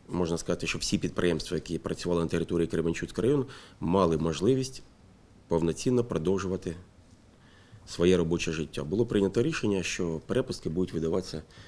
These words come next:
різним органам. Зараз ситуація, звісно, змінилася. І для того, щоб ситуація відповідала,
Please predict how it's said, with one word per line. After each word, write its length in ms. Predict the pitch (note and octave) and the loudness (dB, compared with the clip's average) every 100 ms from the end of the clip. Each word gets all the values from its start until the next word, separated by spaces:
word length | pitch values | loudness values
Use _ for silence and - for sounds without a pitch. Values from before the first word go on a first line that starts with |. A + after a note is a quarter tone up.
| - | -6
різним 360 | F2+ F2+ D#2 D2+ | 2 2 2 -2
органам. 340 | D2 D2+ C#2 D2 - - - | -4 -6 -8 -12 -18 -20 -8
Зараз 280 | - F3 D3 | 2 4 6
ситуація, 500 | - A#2+ A#2+ A2+ F#2+ | 2 6 6 6 2
звісно, 380 | E2+ A#2 G#2 F#2 | 2 0 2 0
змінилася. 760 | E2+ F#2+ D#2 D2+ D2+ - F#2 G2+ - - | 4 4 4 0 -2 -6 -6 -8 -14 -6
І 100 | F#2 | -2
для 140 | F2+ A#2 | 4 4
того, 220 | C3 A2 | 4 2
щоб 240 | - F2+ | 2 -2
ситуація 560 | - F#2+ F#2+ F#2 - E2 | -2 -2 0 0 0 -4
відповідала, 640 | F2+ - F2+ F2 E2+ D2+ | -2 0 0 2 0 -2